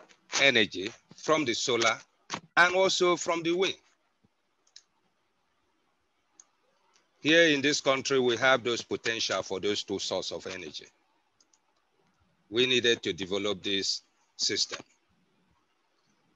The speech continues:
that can harness those resources and produce electricity. We will be made available for all the devices you've seen on your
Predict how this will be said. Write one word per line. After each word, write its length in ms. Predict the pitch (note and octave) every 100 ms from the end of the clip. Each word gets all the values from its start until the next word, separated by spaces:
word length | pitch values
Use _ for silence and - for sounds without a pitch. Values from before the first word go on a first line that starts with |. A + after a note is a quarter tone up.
| _ _
that 220 | G2+ G#2 -
can 160 | G#2+
harness 720 | G#2 F#2+ A2 D3+ F#3+ - - _ _ _ _ _ _ _ _ _ _ _ _
those 280 | - D3+ D#3
resources 800 | C#3+ - C3+ B2+ - G2+ A2 - - _ - _ _ _ _ - -
and 160 | A#2 -
produce 680 | B2 A2 A#2+ B2 A#2+ - - A2+
electricity. 760 | A2 G#2+ A2+ G2+ F#2+ - D#2+ E2 -
We 160 | B2
will 160 | C3+ A#2+
be 140 | A2
made 300 | A#2 C3 B2+
available 720 | G#2+ F#2 C#3+ C3+ A2+ G#2 A2+ _ _ _ _ _
for 160 | - G#2+
all 260 | B2 C3+ B2+
the 120 | A2
devices 600 | G2+ G#2 A#2+ A2+ A#2+ A2
you've 140 | G2
seen 320 | - A2 A2 G#2+ _ _ _ - -
on 160 | A#2+ A2+
your 360 | G#2 G2+ B2+